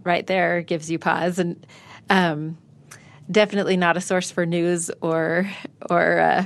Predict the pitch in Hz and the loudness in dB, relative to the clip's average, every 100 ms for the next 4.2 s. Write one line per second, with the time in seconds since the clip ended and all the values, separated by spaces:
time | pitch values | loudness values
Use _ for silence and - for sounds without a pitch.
0 | - - 202 180 190 180 180 185 175 175 | -2 2 4 4 2 0 2 0 2 2
1 | 180 170 196 196 196 226 220 226 214 208 | 2 2 4 4 4 4 4 2 2 2
2 | 226 - - - - - - - - 311 | 0 -4 -10 -12 -12 -10 -10 -10 4 6
3 | 262 - 240 254 277 - 202 208 190 180 | 6 4 4 6 4 2 2 4 4 0
4 | 196 | -8